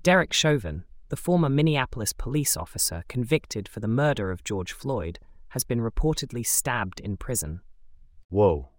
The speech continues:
Speaker 2: that's intense. This happened in Arizona, right? In the Federal Correctional Institution in Tucson?
Speaker 1: Yes, that's correct.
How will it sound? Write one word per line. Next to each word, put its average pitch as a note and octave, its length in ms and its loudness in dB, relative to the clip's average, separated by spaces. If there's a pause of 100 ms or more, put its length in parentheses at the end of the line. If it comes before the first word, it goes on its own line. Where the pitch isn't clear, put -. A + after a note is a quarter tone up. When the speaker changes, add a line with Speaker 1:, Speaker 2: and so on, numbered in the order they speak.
Speaker 2:
that's - 460 -2
intense. - 720 -6 (480)
This B2+ 160 4
happened A#2+ 360 8
in F#2+ 100 6
Arizona, F2+ 560 4
right? F2 300 2 (220)
In F2+ 100 -2
the E2+ 40 0
Federal G#2+ 360 4
Correctional G2 520 2
Institution F#2+ 580 -4
in D#2+ 120 -2
Tucson? A#2+ 560 -4 (320)
Speaker 1:
Yes, D3+ 360 4
that's - 240 -2
correct. - 520 -6